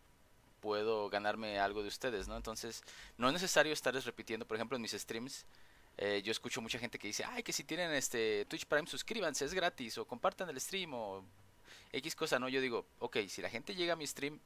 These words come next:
quiere verlo, lo va a ver porque quiere verlo, y si les gusta, pues se van a quedar, si no, se van a ir, no tengo ningún problema, no tengo que estarles mendigando", pues, y siento que,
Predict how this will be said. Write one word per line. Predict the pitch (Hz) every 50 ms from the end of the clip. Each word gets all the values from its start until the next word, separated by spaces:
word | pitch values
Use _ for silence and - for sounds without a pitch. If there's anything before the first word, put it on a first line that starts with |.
| - -
quiere | - 117 117 131
verlo, | 131 117 107 120 120
lo | 117 104
va | 95
a | 95
ver | 107 107 -
porque | - - - 139 127
quiere | - - 104 110 110
verlo, | 113 127 135 131 127
y | 120
si | - -
les | 95 95
gusta, | 101 104 107 - - 135 139 147 - - - - - - - - - -
pues | - 180 -
se | 165
van | 127 117 117 117
a | -
quedar, | - 123 127 170 180
si | - 165
no, | 165 175
se | - - 156
van | 143 135 135
a | 139
ir, | 98 98 165
no | 156 151 151
tengo | 143 156 147 156 151
ningún | 131 113 117 127 147 -
problema, | - 151 127 113 110 110
no | 110 117
tengo | - 135 127 131
que | - 117
estarles | - - 104 101 110 113 - - - -
mendigando", | 117 117 117 110 113 107 101 92 92 90 87
pues, | - 92 92 104 110
y |
siento | 101 - 113 - - 120 110 -
que, | - 85 -